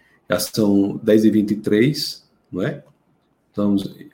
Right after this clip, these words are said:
en-, encer-, encerrar aí. É, eu vou, muito bom, Justiça. Vamos encerrar com oração.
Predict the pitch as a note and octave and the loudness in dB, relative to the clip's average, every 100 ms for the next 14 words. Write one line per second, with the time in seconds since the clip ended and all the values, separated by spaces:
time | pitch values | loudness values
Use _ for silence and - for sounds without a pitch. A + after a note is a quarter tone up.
0 | - G#2 G#2 G#2 G#2+ G2+ G#2+ G2 G2 - | -4 -2 -2 -4 -8 -4 -2 -2 -4 -10
1 | G2+ A2+ G2 F#2+ F2 A2+ C#3+ - - - | -6 -2 -2 -2 -2 -2 -4 -12 -20 -20
2 | _ F3 D3+ F3+ F3 E3+ - E3 D#3+ C#3+ | _ 4 6 6 6 4 0 -2 0 2
3 | A#2+ G#2 G#2 G2 G#2 F#2 A#2 B2+ B2+ C3 | 2 2 0 -4 -6 -2 0 0 0 -2
4 | A2+ A2+ - A#2+ B2 C3 - F2 E2 | 0 -2 -2 -2 2 2 0 -8 -10